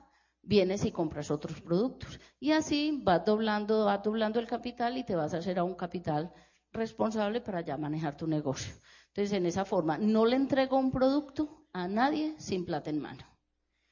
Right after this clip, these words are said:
Puede ser muy conocido, muy amigo, muy vecino, muy hermano, lo que sea, y a nadie, o muy hijo, y a nadie le entrego producto sin plata en mano.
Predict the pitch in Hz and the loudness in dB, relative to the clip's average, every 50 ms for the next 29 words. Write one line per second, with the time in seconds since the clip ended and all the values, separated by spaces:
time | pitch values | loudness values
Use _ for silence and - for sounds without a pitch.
0 | _ _ _ _ _ _ _ - 277 277 269 269 262 254 269 254 247 247 247 247 | _ _ _ _ _ _ _ 10 10 10 10 10 2 0 0 -2 -2 -2 -4 -4
1 | 262 240 226 196 190 - 220 220 226 226 226 226 220 226 220 220 214 220 233 233 | -4 -4 -2 -2 -4 -2 -2 2 2 2 2 2 0 -2 -2 0 4 6 6 6
2 | 226 220 208 208 214 220 220 226 214 208 226 220 214 214 220 226 233 233 214 214 | 6 4 2 0 0 -2 -2 -2 0 2 2 2 4 2 2 0 0 -2 0 0
3 | 208 196 - - 233 226 220 220 220 214 208 208 208 220 240 247 233 220 202 196 | -2 -2 -2 -4 -6 -4 -4 -2 -2 -2 -2 -2 0 0 2 2 2 0 -2 -2
4 | 208 220 220 226 226 233 233 226 - - 185 180 180 175 143 185 226 240 247 269 | -4 -4 -4 -2 -2 -4 -6 -6 -6 -4 -4 -4 -4 -4 -4 -4 -2 0 0 0
5 | 285 - - - _ _ _ _ _ _ - 202 185 160 160 165 190 220 233 240 | 0 -4 -12 -20 _ _ _ _ _ _ -8 -6 -4 -2 0 0 0 0 0 0
6 | 220 - - 214 196 208 214 226 240 233 233 247 226 277 294 277 - - - _ | 0 0 2 2 4 4 4 2 2 2 2 2 2 2 0 0 -4 -12 -20 _
7 | _ - 180 175 170 175 202 214 226 226 208 208 202 214 208 208 202 226 - 208 | _ -8 -4 -4 -2 0 0 0 -2 -2 -4 -4 -4 -4 -4 -4 -4 -6 -4 -2
8 | 202 196 202 - - - 269 - _ _ _ - - 190 170 151 151 143 139 - | -2 -2 -2 -4 -8 -14 -16 -16 _ _ _ -12 -6 -6 -6 -4 -6 -8 -8 -6
9 | 147 139 131 113 139 - - | -6 -6 -6 -6 -8 -12 -14